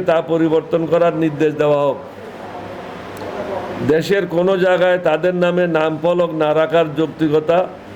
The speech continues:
রাখার কোনো যৌক্তিকতা নাই, কারণ তারা গণহত্যাকারী ও দেশদ্রোহী। দেশদ্রোহীদের নাম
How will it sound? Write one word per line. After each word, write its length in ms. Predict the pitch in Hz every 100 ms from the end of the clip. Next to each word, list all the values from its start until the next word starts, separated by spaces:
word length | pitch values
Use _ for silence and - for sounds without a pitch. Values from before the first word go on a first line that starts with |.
| - - - - - - - - - - - - - - - - 143
রাখার 360 | 160 175 185
কোনো 240 | 175 180 180
যৌক্তিকতা 640 | 156 151 165 151 156 160
নাই, 240 | 160 151 113 95 - - - - -
কারণ 280 | 120 156 165 156
তারা 220 | 165 185
গণহত্যাকারী 880 | 170 165 165 165 190 202 180 185 185 214 - - - - - - - -
ও 60 | 160
দেশদ্রোহী। 800 | 165 175 170 202 151 151 147 120 87 - - - - - - - - - 415 - - - - - - - - - - - - - 123
দেশদ্রোহীদের 840 | 160 165 202 175 190 202 180 196
নাম 260 | 175 170